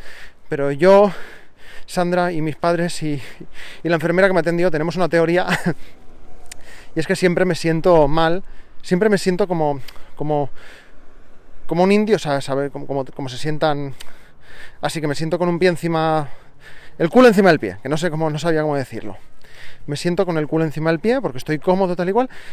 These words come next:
y sí que es verdad que cada dos por tres, pues, a-, me acaba doli-, doliendo el pie, y entonces me cambio de pie, entonces, bueno, <laughs> digamos que me siento mal. Siempre cuando estoy en la oficina o en el trabajo sentado, pues me siento mal,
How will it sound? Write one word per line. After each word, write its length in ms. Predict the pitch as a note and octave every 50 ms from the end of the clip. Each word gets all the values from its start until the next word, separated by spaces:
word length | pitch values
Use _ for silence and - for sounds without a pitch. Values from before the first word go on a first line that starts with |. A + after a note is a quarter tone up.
| -
y 80 | - F3+
sí 80 | E3 D#3
que 60 | G3+
es 60 | F#3
verdad 200 | F3+ D#3 D3 E3
que 100 | F3 E3
cada 120 | C#3+ D3
dos 100 | D#3 D#3+
por 160 | - - C#3+ -
tres, 160 | D3 D#3 C#3+
pues, 240 | - C#3 - - - - - -
a-, 140 | - B2 -
me 120 | C#3+ D3
acaba 200 | C#3+ D3 D3 D3+
doli-, 320 | D3 D3+ C#3 C#3 D3+ D#3+ E3 D#3+ D#3 D3+
doliendo 400 | C#3+ D3+ D3 C#3+ C#3+ D3 D#3 F#3+
el 80 | A3 F#3+
pie, 420 | - G3 F3+ F3+ F3+ F3 F3 E3 - - - - - - - - - -
y 40 |
entonces 260 | D3+ C#3 E3+ D3+ E3+ F#3
me 140 | E3+ E3+
cambio 240 | D#3+ F3 E3+ E3 D3
de 100 | C3+ C3+
pie, 420 | C3 G3+ G#3+ G#3 G3+ G3+ G3+ G#3+ -
entonces, 240 | C#3 C3+ D3+ C3+
bueno, 240 | B2+ C#3+ B2 A#2 B2+ -
<laughs> 40 | -
digamos 360 | D#3+ D#3 D#3 D3+ D#3 E3+ -
que 220 | - E3 C#3 - - - - - - - - - - -
me 120 | C#3+ D3
siento 260 | - D#3+ E3+ D#3 C#3+
mal. 220 | D3 C3+ C#3+ C#3+ - - - - - -
Siempre 640 | - - - C#3+ D3+ C#3+ D3+ D#3 D#3+ D#3 D3+ C#3 - - - - - - - - - -
cuando 200 | - D3 C#3 C3+
estoy 200 | C3 - C#3 C#3+
en 120 | D3 C#3+ D3
la 60 | C#3+
oficina 500 | C3+ - C#3+ A#2+ - D#3+ E3 D#3 D3+ D3
o 40 | C#3+
en 60 | C#3
el 60 | C3
trabajo 440 | C3+ C#3 C3+ - D#3+ D#3 D3+ D3 B2+
sentado, 380 | - - - D#3 D3 C#3 D3+ E3
pues 140 | - C3+ C3+
me 60 | C3
siento 280 | - D3 D3+ C#3 D3+
mal, 200 | E3 F3 F#3 F#3+